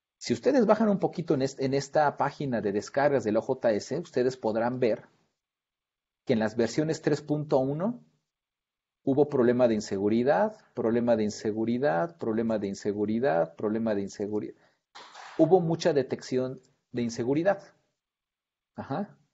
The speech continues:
Eh, de hecho, está aquí etiquetado, está rastreado y está, este, documentado.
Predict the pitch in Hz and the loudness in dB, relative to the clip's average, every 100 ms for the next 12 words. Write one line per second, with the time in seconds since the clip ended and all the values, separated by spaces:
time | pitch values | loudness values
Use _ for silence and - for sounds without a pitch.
0 | _ _ _ - 110 113 113 123 - 110 | _ _ _ -10 -6 -4 -4 -2 0 0
1 | - 110 - 113 - 110 104 104 - 151 | -2 -8 0 0 0 -6 -8 -6 2 4
2 | 175 185 185 104 - 110 - - 139 147 | 6 4 2 -10 -4 -2 -2 -4 -2 0
3 | 170 165 107 101 - 120 117 117 110 120 | 2 2 0 -2 0 2 4 2 0 -4
4 | 98 - 101 113 - 113 95 - - - | -8 -6 -2 -2 -2 -4 -4 -6 -8 -8